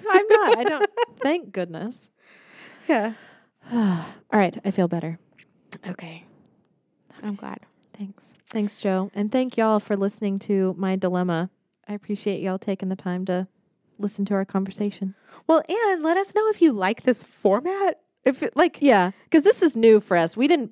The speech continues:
Speaker 1: we barely
Speaker 2: we didn't
Speaker 1: planned
Speaker 2: prep
Speaker 1: anything.
Speaker 2: at all.
Speaker 1: Yeah.
Speaker 2: I seriously wrote nothing <laughs> down. But we would like to solve your,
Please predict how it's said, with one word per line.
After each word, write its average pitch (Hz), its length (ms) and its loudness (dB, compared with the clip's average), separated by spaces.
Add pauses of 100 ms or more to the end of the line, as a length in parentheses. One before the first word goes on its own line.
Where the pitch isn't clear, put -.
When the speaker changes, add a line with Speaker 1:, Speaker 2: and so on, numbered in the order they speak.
Speaker 1:
we 269 140 4
barely 226 280 6
Speaker 2:
we - 40 6
didn't 330 100 4
Speaker 1:
planned - 180 2
Speaker 2:
prep 254 220 0
Speaker 1:
anything. 220 80 4
Speaker 2:
at - 60 0
all. 180 280 2
Speaker 1:
Yeah. - 200 -6
Speaker 2:
I 208 120 -18
seriously 226 420 -2
wrote 180 200 0
nothing 185 300 -2
<laughs> 185 180 -6
down. - 380 -4 (960)
But 302 120 6
we 294 180 2
would 320 160 0
like 262 180 0
to 330 120 -2
solve 277 340 0
your, 269 500 0